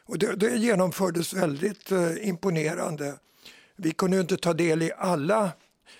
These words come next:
förhandlingar, för ett, en del förhandlingar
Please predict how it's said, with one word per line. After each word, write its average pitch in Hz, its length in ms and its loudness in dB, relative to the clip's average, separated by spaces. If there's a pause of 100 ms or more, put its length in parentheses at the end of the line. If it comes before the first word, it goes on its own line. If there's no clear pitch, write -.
(200)
förhandlingar, 143 800 0
för 156 140 -2
ett, 160 220 -4
en 151 100 -2
del 185 240 0
förhandlingar 147 800 0